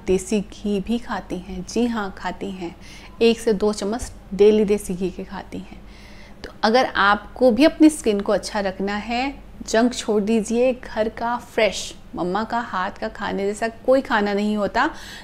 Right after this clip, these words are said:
तो उस खाने को खाइए और बिंदास रहिए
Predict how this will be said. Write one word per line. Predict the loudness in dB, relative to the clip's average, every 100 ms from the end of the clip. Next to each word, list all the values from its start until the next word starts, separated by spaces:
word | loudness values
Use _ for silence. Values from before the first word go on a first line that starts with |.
| -6
तो |
उस | 0 0 0
खाने | 0 4 4 4
को | 2
खाइए | 2 2 4 6 6 4 -4 -18 -20 -12 2
और | 6 6 6
बिंदास | 4 0 4 6 6 4 -2 -2
रहिए | -6 -4 -2 -4